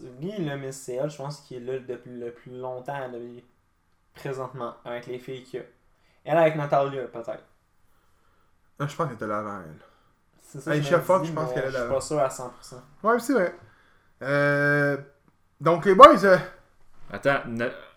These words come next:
Speaker 3: Alicia Fox est arrivée avant Natalia ?
Speaker 2: je pense que
Speaker 1: Je
Speaker 2: oui.
Speaker 1: pense que ouais.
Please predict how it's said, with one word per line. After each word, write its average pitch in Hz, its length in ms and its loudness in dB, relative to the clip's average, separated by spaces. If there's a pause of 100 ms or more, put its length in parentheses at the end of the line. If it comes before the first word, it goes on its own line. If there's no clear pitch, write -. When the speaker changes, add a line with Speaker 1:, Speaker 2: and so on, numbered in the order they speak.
(100)
Speaker 3:
Alicia 139 360 -2
Fox 160 300 -2
est 131 140 -4
arrivée 127 300 -2
avant 127 280 -2
Natalia ? 202 500 -6
Speaker 2:
je - 80 -20
pense 156 220 -2
que 151 80 -4
Speaker 1:
Je 127 40 0
Speaker 2:
oui. 127 60 -4
Speaker 1:
pense 147 140 -6
que 139 60 -10
ouais. 123 160 -8